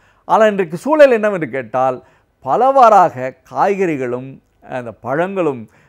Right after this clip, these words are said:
விரயமாகி கொண்டிருக்கிறது. ஏனென்றால் நம்ம அதை பாதுகாக்கிற, வைத்துக்கொள்கிற முறை நமக்கு இல்லை என்பதை பார்க்கிற பொழுது,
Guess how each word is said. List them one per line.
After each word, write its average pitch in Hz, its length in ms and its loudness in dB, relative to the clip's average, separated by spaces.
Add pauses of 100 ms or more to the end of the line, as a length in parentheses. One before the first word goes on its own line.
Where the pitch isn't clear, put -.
(160)
விரயமாகி 226 680 2
கொண்டிருக்கிறது. 139 720 -8
ஏனென்றால் 156 540 -6
நம்ம 143 280 -8
அதை 135 360 -6
பாதுகாக்கிற, 208 680 -4
வைத்துக்கொள்கிற 156 800 -8
முறை 233 300 2
நமக்கு 165 340 -8
இல்லை 170 180 -4
என்பதை 139 360 -8
பார்க்கிற 143 420 -6
பொழுது, 143 520 -6